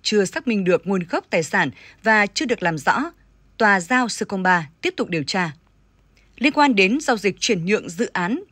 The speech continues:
Tân Thành Long An, tòa xác định bà Lan đã thỏa thuận chuyển nhượng cho bà Võ Thị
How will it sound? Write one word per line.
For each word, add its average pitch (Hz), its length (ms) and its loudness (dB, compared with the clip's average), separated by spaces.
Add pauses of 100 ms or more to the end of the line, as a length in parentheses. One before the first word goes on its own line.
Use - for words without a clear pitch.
(120)
Tân 262 180 0
Thành 180 280 -4
Long 190 160 -2
An, 185 240 2 (480)
tòa 214 260 4
xác - 220 -6
định 226 160 0 (260)
bà 180 220 4
Lan 214 300 2 (140)
đã 156 300 2
thỏa 208 100 0
thuận - 220 -4
chuyển 170 220 0
nhượng 196 200 2 (260)
cho 269 140 0
bà 190 260 4
Võ 254 380 0
Thị 208 240 -4